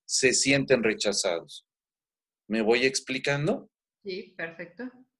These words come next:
Speaker 1: Si te fijas, es un tema amplísimo. Vamos a ahorita centrarlos en ello. Y, la, y si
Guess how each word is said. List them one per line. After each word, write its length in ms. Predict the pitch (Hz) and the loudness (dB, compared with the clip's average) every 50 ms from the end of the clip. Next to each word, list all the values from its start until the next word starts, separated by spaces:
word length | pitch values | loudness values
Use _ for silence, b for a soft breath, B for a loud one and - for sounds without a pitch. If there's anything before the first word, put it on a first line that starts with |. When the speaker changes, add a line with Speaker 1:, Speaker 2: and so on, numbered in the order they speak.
| _ - | _ -6
Speaker 1:
Si 220 | - - 143 139 | -2 -2 0 2
te 120 | - 156 - | 2 2 2
fijas, 360 | - 175 190 190 220 202 202 | 4 4 4 6 6 8 8
es 160 | 208 202 202 | 6 6 6
un 160 | 202 196 185 | 6 4 6
tema 240 | 190 185 180 185 185 | 6 4 4 4 4
amplísimo. 840 | 175 170 - 180 190 202 196 196 - 156 139 123 113 107 - - _ | 2 2 2 2 4 4 4 4 2 2 2 2 0 0 -4 -6 _
Vamos 440 | - 131 160 165 170 196 190 175 - | 0 4 6 6 6 6 4 4 6
a 120 | 160 147 147 | 6 6 6
ahorita 400 | 139 143 143 160 165 - 170 156 | 6 4 2 2 2 2 2 2
centrarlos 600 | - 147 139 135 147 143 151 151 151 135 127 - | 2 2 0 2 4 4 4 4 2 -2 0 2
en 220 | 127 127 127 135 | 2 2 2 0
ello. 400 | 143 156 165 165 190 208 208 202 B B B B B B _ _ | 0 0 0 2 2 2 2 0 B B B B B B _ _
Y, 140 | - 127 127 | -4 -2 0
la, 180 | 123 127 - - | 2 2 2 2
y 60 | 127 | 0
si 220 | - - 127 107 | -6 -6 -8 -8